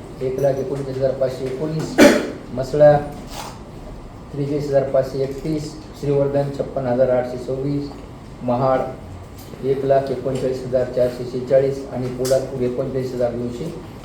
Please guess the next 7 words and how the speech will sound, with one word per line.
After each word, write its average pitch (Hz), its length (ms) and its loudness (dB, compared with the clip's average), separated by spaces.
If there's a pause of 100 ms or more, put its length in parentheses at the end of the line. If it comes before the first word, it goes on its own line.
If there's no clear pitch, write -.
(160)
बेचाळीस. 110 640 0 (880)
<clears throat> - 680 6
अशा 156 180 2
पद्धतीने 165 540 0
सर्वात 165 560 2 (1400)
कमी 151 160 0
मतदारसंख्या 151 680 4